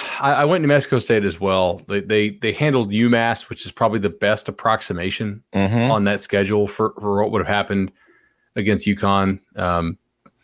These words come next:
Speaker 1: do we think South Carolina State is better than uconn? 'Cause I, I, I think I do. They, they won the swac.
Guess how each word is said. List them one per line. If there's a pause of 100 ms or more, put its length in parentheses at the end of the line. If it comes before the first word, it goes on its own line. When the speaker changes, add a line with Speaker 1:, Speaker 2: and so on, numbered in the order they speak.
(340)
Speaker 1:
do
we
think
South
Carolina
State
is
better
than
uconn?
'Cause
I,
I, (120)
I
think
I
do. (200)
They, (100)
they
won
the
swac.